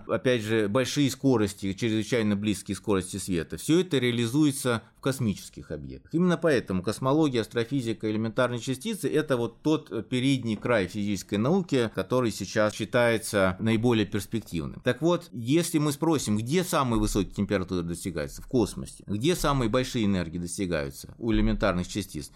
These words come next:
Не в ускорителях, между прочим, а в тех же космических лучах и так далее. То вот в этой линейке экстремальности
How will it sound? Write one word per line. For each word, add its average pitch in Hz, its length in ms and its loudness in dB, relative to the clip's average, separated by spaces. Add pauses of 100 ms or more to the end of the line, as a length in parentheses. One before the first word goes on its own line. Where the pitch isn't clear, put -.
Не 131 140 2
в 156 40 4
ускорителях, 117 640 2
между 101 280 0
прочим, 76 440 -4
а 101 80 2
в 98 60 -12
тех 131 200 0
же 123 80 -8
космических 113 580 -4
лучах 107 360 -8
и 120 100 -8
так 131 220 0
далее. 85 340 0
То 147 140 2 (180)
вот 139 320 -2
в 127 120 0
этой 185 260 2
линейке 127 600 2
экстремальности 139 1040 0